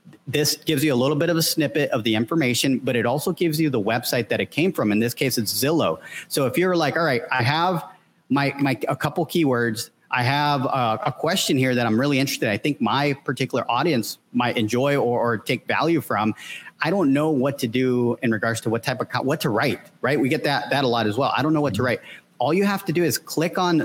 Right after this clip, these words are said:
Speaker 1: Zillow. Now, Sean, don't click on it, but I'm just gonna give them an example here. All you have to do is click on that link, and I think it, you did click on it, but, um, you would go to that blog post, you'd read it,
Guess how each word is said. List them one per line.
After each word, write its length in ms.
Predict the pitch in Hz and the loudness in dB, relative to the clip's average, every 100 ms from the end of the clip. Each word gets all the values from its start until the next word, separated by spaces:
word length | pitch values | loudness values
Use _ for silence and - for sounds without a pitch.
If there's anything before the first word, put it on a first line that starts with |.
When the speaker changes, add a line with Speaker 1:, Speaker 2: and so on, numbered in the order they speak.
| 147 | 0
Speaker 1:
Zillow. 460 | 107 147 160 139 139 | 0 2 2 2 2
Now, 260 | 139 127 | 2 2
Sean, 220 | 135 160 | 0 2
don't 160 | 143 156 | 2 0
click 180 | - - | -2 0
on 100 | 110 | 0
it, 80 | 107 | 0
but 80 | |
I'm 120 | 110 104 | 0 -2
just 140 | - | -2
gonna 140 | 123 | -2
give 140 | 104 117 | 0 0
them 140 | 107 | 2
an 220 | 101 104 | 2 0
example 380 | 104 135 147 139 | 0 -2 -2 0
here. 280 | 110 110 104 - - 135 | 0 0 -2 -8 -6 -2
All 80 | |
you 80 | 160 | 0
have 120 | 185 180 | 0 0
to 60 | |
do 60 | 147 | 0
is 140 | 139 | 0
click 320 | - - 170 | -4 -6 -2
on 120 | 185 170 | 0 0
that 200 | 143 123 | 2 2
link, 320 | 151 117 - | 2 0 0
and 160 | 123 | -2
I 60 | 113 | 0
think 180 | 135 117 | -2 -2
it, 140 | 110 - | -2 0
you 140 | 117 | 0
did 220 | 131 131 | 0 0
click 180 | - 104 | -2 -2
on 140 | 104 | 0
it, 80 | 104 127 | -2 0
but, 200 | 107 - - - | -4 -4 -16 -6
um, 500 | 147 147 127 123 - - _ - | -2 2 4 2 -2 -20 _ -2
you 160 | 143 | 2
would 160 | 143 117 | 2 0
go 200 | 151 165 | 2 2
to 160 | 160 | 2
that 260 | 175 156 120 | 0 0 0
blog 300 | 123 123 196 - | 0 2 0 0
post, 340 | 110 104 - _ _ | 0 0 -4 _ _
you'd 180 | 139 123 | -2 0
read 300 | 113 139 214 | 2 2 2
it, 360 | 117 117 - | 2 0 -6